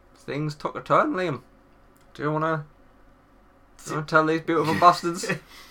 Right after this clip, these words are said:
Speaker 1: what you've been putting us through? Hmm?
Speaker 2: Um, how do I,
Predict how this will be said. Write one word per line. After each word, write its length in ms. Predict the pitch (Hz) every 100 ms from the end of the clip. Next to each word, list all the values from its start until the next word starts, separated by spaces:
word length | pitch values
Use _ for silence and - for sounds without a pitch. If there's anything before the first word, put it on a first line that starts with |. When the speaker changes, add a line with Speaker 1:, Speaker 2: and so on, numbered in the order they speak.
| -
Speaker 1:
what 200 | 156 165
you've 180 | 165 170
been 180 | 180 190
putting 240 | 208 165
us 140 | 226 -
through? 260 | 247 440 466 - - - -
Hmm? 140 | 233 494 - - - - - - - -
Speaker 2:
Um, 960 | 107 117 139 143 147 147 147 147 139 - - - _ -
how 200 | 131 139
do 260 | 170 165
I, 380 | 110 101 98 98